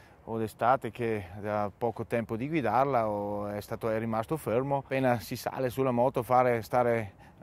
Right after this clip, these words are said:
eh, molto, molto attento e andare tranquillissimo, specialmente all'inizio, per, finché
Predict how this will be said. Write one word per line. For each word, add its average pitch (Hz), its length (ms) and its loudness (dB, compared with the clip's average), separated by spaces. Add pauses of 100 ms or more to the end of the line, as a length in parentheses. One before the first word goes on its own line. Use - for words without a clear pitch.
eh, 107 360 0
molto, 120 320 2
molto 113 260 0
attento 131 340 -2
e 127 40 2
andare 113 320 0
tranquillissimo, 127 720 -2
specialmente 117 460 -2
all'inizio, 135 460 0
per, 123 200 -4
finché 120 360 -2